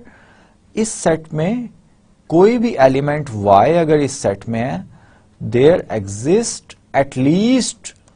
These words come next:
कम अज कम at least one X belongs to R N such that,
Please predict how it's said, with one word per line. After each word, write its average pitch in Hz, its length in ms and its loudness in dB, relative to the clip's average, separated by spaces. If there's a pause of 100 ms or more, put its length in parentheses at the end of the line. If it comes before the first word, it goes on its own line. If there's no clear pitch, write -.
(460)
कम 180 200 -4
अज 180 260 -6
कम 107 260 -8 (800)
at 110 220 -12
least 151 520 -4 (300)
one 160 320 -2 (1200)
X - 560 -8 (380)
belongs 104 580 -4 (120)
to 117 80 -6 (200)
R 92 440 -2
N 151 400 -10 (440)
such - 600 -4
that, 92 500 -4